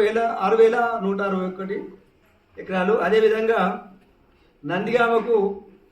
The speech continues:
ఏడు వేల ఏడు వందల ఎనభై తొమ్మిది ఎకరాలకు, కేశపేటకు ఇరవై నాలుగు వేల ఐదు వందల పన్నెండు ఎకరాలకు, కొందరుకు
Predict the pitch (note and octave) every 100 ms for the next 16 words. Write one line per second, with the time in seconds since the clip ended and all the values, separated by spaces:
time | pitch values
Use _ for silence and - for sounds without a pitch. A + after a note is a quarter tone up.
0 | _ D3+ G3+ G#3 A3 G#3 G#3 A#3+ - G3
1 | G3+ G3+ G#3+ G#3+ G#3 G3+ G3+ G3+ G3 F3+
2 | G3 F#3+ F#3 F#3 B3 D4 - _ _ _
3 | _ _ _ G3+ A3+ A3+ A3+ G#3+ - C4+
4 | C#4+ - - _ _ - _ F#3+ F#3+ A3+
5 | A3+ G#3+ G#3 G#3 A#3 G3+ G3 G3+ G3 G3
6 | F#3+ F#3 F3+ F3+ F3+ G3 - - _ _
7 | _ _ _ - G3+ A3 G#3+ B3